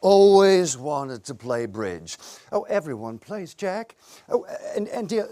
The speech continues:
the, the Hoffmans are, are, are coming over tonight to play a little bridge. Uh, do try and improve your bidding, hmm?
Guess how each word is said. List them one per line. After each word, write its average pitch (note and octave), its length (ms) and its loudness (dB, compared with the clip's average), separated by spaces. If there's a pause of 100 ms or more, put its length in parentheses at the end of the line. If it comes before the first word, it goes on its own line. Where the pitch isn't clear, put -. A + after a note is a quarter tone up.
the, F#3+ 140 -8
the G#3+ 140 0
Hoffmans D#3+ 800 0
are, G3 180 -2
are, G#3 220 -2
are G3+ 60 -2
coming G#3 400 -6
over G#3 260 -6
tonight G#3 400 -10
to - 80 -20
play A3 160 -10
a G#3 40 -8
little G3 200 -10
bridge. G#3+ 300 -4 (360)
Uh, - 280 -14
do F3+ 220 -6
try D3 380 -6
and C#3 220 -12
improve C#3+ 480 -10
your E3+ 160 -4
bidding, F3+ 440 -8
hmm? G#3 180 -10